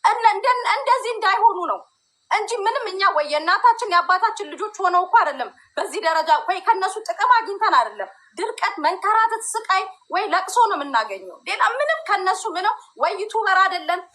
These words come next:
እንደሌላው በዩቱብም በምንም ተጠቅመን አይደለም። ስራችንን ቆልፈን ሱቃችንን ዘግተን ነው ሄደን ቦታው ድረስ የምንገኝላቸው። ሶ ይሄ ነገር ነው የሚያናድደንም እንትን የሚለን እንጂ አብርሽ ለምን እንጠላሃለን? ሩታን ለምን እንጠላታለን? ምን አደረገችን? አልሰደበችን፣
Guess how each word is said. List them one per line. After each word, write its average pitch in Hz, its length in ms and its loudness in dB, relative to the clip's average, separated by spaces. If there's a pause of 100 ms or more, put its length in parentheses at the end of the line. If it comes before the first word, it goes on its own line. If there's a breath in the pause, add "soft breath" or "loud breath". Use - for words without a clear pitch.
(140)
እንደሌላው 349 480 0
በዩቱብም 349 520 -2
በምንም 349 340 0
ተጠቅመን 370 480 0
አይደለም። 208 360 -4 (200)
ስራችንን 415 580 -2
ቆልፈን 359 440 2
ሱቃችንን 349 520 0
ዘግተን 359 400 0
ነው 277 120 0 (240)
ሄደን 381 360 0
ቦታው 427 340 4
ድረስ 339 200 -2
የምንገኝላቸው። 240 960 -6 (260)
ሶ - 200 0
ይሄ 466 240 2
ነገር 392 300 2
ነው 381 100 0
የሚያናድደንም 359 760 -2 (120)
እንትን 440 220 -4
የሚለን 359 400 0
እንጂ 359 200 -4 (400 loud breath)
አብርሽ 403 360 2
ለምን 370 280 0
እንጠላሃለን? 302 720 -2
ሩታን 494 400 0
ለምን 349 240 -2
እንጠላታለን? 294 640 -2 (220)
ምን 359 180 -2
አደረገችን? 294 720 -2
አልሰደበችን፣ 494 760 -2